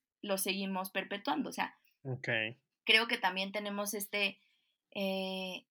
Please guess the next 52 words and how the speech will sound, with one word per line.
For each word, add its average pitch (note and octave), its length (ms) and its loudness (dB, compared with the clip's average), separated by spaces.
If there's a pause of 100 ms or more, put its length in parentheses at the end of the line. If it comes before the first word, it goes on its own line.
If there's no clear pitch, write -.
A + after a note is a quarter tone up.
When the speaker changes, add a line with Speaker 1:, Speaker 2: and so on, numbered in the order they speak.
(160)
Speaker 1:
este G3+ 340 0
punto G#3+ 340 -4
de G#3 120 -2
presionar, F#3+ 800 2
de G3+ 100 -2
decir: F3 220 -2
"Oye, G#3 200 0
yo G3 60 -2
ya A3+ 100 4
no B3 160 2
quiero A3 200 0
ver G#3+ 140 0
lo G#3 100 0
mismo, A3+ 540 2 (400)
¿no? G#3+ 280 -2
Ya A3 140 2
no A3 180 -2
quiero A#3+ 300 2
escuchar G3+ 380 -2
lo F#3+ 100 0
mismo, F#3 340 -4
ya F3+ 140 0
no F#3+ 160 -6
quiero A3+ 300 4
que A3+ 120 -4
me F3+ 320 -4
muestres F#3+ 460 -2
a F#3 60 4
las F3 180 0
mismas F3+ 360 -6
personas", E3+ 600 -6
pero G#3 180 -2
no A3 140 -4
lo A#3+ 120 2
hacemos, B3+ 440 0
o F3 40 -6
sea, A3 240 0 (720)
nos A#3 200 4
quejamos B3+ 420 4
de C#4 80 2
la A3 140 4
televisión G#3 440 -4
de A3 80 -4
paga F#3+ 360 6
y G#3+ 160 -2
nos F3+ 180 -2
refugiamos G3 580 -2
ahora F#3+ 240 6
en F#3+ 60 0
los D#3+ 160 -4
streaming, F3 440 -6 (140)
¿no? - 260 -4